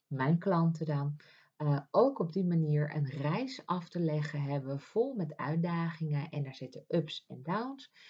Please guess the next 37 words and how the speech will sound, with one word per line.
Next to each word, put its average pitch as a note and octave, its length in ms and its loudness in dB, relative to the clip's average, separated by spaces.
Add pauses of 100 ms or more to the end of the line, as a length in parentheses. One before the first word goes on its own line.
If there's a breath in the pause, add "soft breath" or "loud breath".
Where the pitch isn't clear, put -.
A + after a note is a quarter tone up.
(160 loud breath)
hè, A#3+ 260 -4
de, D3 220 0
de B2+ 300 -6
upside D#3 480 -2
en C#3 100 -10
de C#3+ 100 -6
downside, G#3 720 -4
het C#3+ 220 -6
licht E3 360 -2
en C3+ 160 -14
het C3 140 -16
donker. G3+ 560 -2 (360 loud breath)
En E3+ 360 4
dat D3+ 240 -2
ze D#3 120 -4
daar C#3 440 -2
lessen C3+ 600 -2
in F3 180 0
krijgen D3 800 0
en C#3 320 -2
dat C3+ 280 -8
je C#3 120 -12
gewoon C#3 320 -8
net E3 220 0
zolang, D3+ 400 -4
dat, - 300 -12
eh, - 160 -12
ja, D3+ 160 -8
zolang D3 380 0
je C3+ 60 -4
niet E3+ 200 2
de D3 80 -6
lessen D3 420 -2
tot G3 240 -8
je - 80 -8
hebt E3 280 -2
genomen, D3 580 0